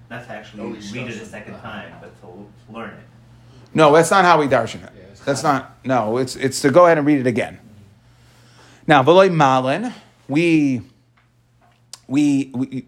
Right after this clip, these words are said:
Speaker 3: we don't do Mila before Neitzachama. You shouldn't do. Why? Dechsiv v'yom hashmini. Again, how do we know? We're trying to figure out how do we know all these things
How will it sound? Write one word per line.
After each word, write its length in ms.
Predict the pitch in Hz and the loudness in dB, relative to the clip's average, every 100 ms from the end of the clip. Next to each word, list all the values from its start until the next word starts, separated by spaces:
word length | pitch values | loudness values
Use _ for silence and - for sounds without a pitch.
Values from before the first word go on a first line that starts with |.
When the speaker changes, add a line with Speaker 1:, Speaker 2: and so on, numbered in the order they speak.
| - | -10
Speaker 3:
we 200 | 123 147 | 0 2
don't 220 | 175 156 | 2 0
do 160 | 151 143 | -2 -2
Mila 560 | 147 165 147 123 - - | 0 4 4 4 0 -6
before 260 | 127 143 135 | -4 0 0
Neitzachama. 600 | 113 - 160 180 190 143 | -2 -4 0 2 0 -6
You 60 | |
shouldn't 280 | 113 151 156 | -6 -6 -6
do. 120 | 190 | -8
Why? 180 | 165 135 | -4 -2
Dechsiv 400 | 156 185 - 190 | -4 -6 -4 -2
v'yom 240 | 156 170 170 | -2 -2 -2
hashmini. 480 | 180 208 262 196 | -4 -4 -2 -2
Again, 160 | 190 170 | 0 0
how 140 | 170 | 2
do 60 | 262 | 0
we 80 | 214 | 0
know? 160 | 196 | 0
We're 100 | 185 | 0
trying 140 | 180 214 | -4 -6
to 60 | |
figure 160 | 202 190 | -4 2
out 60 | 156 | 2
how 80 | |
do 60 | 175 | 2
we 80 | 175 | -2
know 120 | 156 | 0
all 140 | 165 | 2
these 180 | 160 160 | 0 -2
things 240 | 156 143 | -6 -8